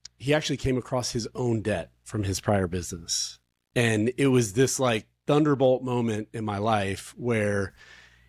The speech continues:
it became clear as somebody who felt like I hadn't always had control of my own destiny.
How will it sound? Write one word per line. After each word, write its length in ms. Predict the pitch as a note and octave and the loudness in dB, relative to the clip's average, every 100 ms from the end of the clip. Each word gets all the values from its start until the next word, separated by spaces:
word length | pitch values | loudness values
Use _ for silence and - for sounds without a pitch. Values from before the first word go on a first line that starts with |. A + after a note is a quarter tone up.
| _ - | _ -2
it 140 | B2 | 0
became 400 | A#2 - B2+ A2 | 0 2 2 2
clear 420 | - B2 A#2 A2 | 0 2 4 4
as 140 | A2 G2 | 2 0
somebody 320 | B2 A2+ A2 | 0 2 2
who 160 | A2 | 2
felt 220 | G2 A2+ G#2+ | 2 0 2
like 340 | G#2+ - - _ - _ - | -2 -4 -12 _ -20 _ -6
I 40 | |
hadn't 260 | G#2+ F#3+ F3 | 0 2 0
always 380 | A#2+ A#2 A2+ G#2 | 0 -2 -2 -2
had 200 | A2 G2+ | -2 -2
control 440 | A#2 G#2 A2+ G#2+ | -4 0 2 2
of 120 | G2 | 0
my 140 | G2+ G#2 | 0 0
own 160 | G2+ | 0
destiny. 640 | G2 F#2+ - F#2+ G2 F#2 | 0 -2 -2 -2 0 -2